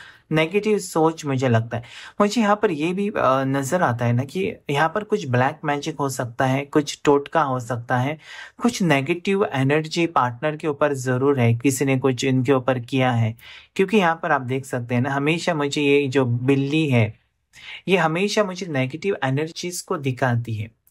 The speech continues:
भले ये कार्ड बहुत ही पावरफुल एनर्जी है कि आप,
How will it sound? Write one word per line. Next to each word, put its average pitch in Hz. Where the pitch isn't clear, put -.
भले 143
ये 190
कार्ड 160
बहुत 151
ही 214
पावरफुल 165
एनर्जी 143
है 127
कि 147
आप, -